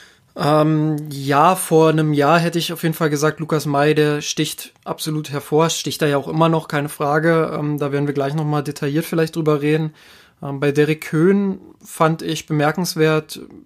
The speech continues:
dass er ein relativ ordentliches Offensivspiel hatte, also viel nach, nach vorne gemacht hat, die Mannschaft gut angetrieben hat von hinten.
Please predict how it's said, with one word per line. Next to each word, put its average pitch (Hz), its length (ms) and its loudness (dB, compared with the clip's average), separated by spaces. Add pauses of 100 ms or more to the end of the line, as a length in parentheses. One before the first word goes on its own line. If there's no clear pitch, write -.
(120)
dass 147 200 -2
er 143 360 0
ein 147 140 -6
relativ 165 420 -2
ordentliches 170 800 0
Offensivspiel 175 600 -2
hatte, 180 260 2
also 147 180 -2
viel 165 220 -2
nach, 160 140 0 (140)
nach 143 100 -4
vorne 170 320 2
gemacht 170 320 0
hat, 165 140 -4
die 156 60 0
Mannschaft 151 340 -2
gut 160 160 -6
angetrieben 160 500 -2
hat 160 100 -4
von 156 160 0
hinten. 156 360 -2